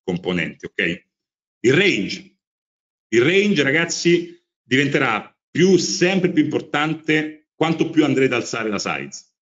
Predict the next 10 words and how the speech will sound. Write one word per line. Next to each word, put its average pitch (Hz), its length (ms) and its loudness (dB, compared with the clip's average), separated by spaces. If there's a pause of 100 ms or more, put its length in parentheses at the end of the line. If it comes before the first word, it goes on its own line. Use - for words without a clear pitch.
(380)
ok? 98 580 -8 (320)
Perché 135 800 -2 (140)
più 196 380 2
avete 131 320 2
range 175 600 2
e 127 200 -2
più 151 240 4
avete 127 240 0
possibilità 120 680 -2
di 113 540 -4